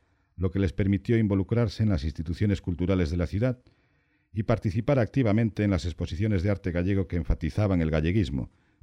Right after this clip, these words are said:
proceso que se vio frenado por la fractura que supuso la guerra civil. En su búsqueda de lo popular a lo regional y peculiar, solo hubo un paso.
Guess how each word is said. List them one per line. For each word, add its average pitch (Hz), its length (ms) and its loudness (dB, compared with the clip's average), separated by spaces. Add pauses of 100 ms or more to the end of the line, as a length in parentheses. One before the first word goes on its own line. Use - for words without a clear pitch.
(140)
proceso 107 500 0
que 82 80 -2
se 80 140 -4
vio 92 160 0
frenado 92 480 0
por 73 120 0
la 69 100 -4
fractura 82 460 -4
que 80 100 -6
supuso 80 460 -6
la 67 120 -2
guerra 60 240 -6
civil. 60 400 -6 (1800)
En 98 100 0
su 98 140 -2
búsqueda 82 420 0
de 73 80 0
lo 71 140 -2
popular 85 400 2
a - 20 2
lo 71 120 0
regional 98 540 2 (380)
y 78 80 -8
peculiar, 104 640 0 (560)
solo 107 260 6
hubo 87 180 4
un 69 120 0
paso. - 360 -10